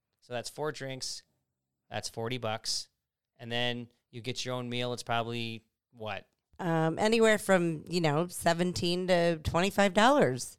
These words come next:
Speaker 1: Okay, same for me. And we might split an appetizer. So
Speaker 2: And
Speaker 1: that's
Speaker 2: we're not eating out fancy. Remember, this is just, like, our average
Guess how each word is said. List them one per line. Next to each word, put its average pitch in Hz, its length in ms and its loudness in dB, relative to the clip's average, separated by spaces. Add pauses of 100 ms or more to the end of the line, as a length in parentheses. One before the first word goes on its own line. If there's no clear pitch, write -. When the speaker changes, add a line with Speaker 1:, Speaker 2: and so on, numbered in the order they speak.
(100)
Speaker 1:
Okay, 127 280 -2
same 139 260 0
for 135 140 0
me. 104 360 0
And 127 160 -2
we 151 120 -2
might 147 180 0
split 139 220 -4
an 143 80 -4
appetizer. 107 680 -4 (380)
So - 160 -8
Speaker 2:
And 196 140 2
Speaker 1:
that's 247 100 6
Speaker 2:
we're 311 60 6
not 302 240 2
eating 285 280 0
out 247 300 4
fancy. 202 480 2
Remember, 185 540 0
this 196 240 -4
is 196 80 -6
just, 190 260 -6
like, 170 240 -2
our 160 160 2
average 170 580 2